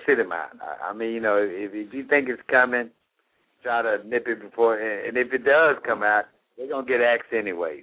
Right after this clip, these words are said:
So, you know, I, do you let him play? I don't know. That's a good question. I have to leave that up to the athletic director.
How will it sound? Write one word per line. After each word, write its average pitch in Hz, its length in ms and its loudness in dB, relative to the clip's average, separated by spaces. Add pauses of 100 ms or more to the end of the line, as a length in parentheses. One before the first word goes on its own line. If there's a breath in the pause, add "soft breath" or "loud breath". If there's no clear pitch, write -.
(140)
So, 92 260 -2 (360)
you 135 120 -8
know, 123 200 4
I, 113 300 4 (720)
do 120 60 -8
you 123 180 -2
let 147 180 6
him 170 140 2
play? 135 520 4
I 117 80 4
don't 135 160 4
know. 143 100 4
That's 151 120 -6
a 135 40 -18
good 135 200 0
question. 101 440 -4
I 104 120 0
have 127 120 0
to 117 80 -8
leave 120 180 0
that 110 140 4
up 107 120 -4
to 110 60 -4
the 92 260 -6
athletic 98 340 -4
director. 85 380 -14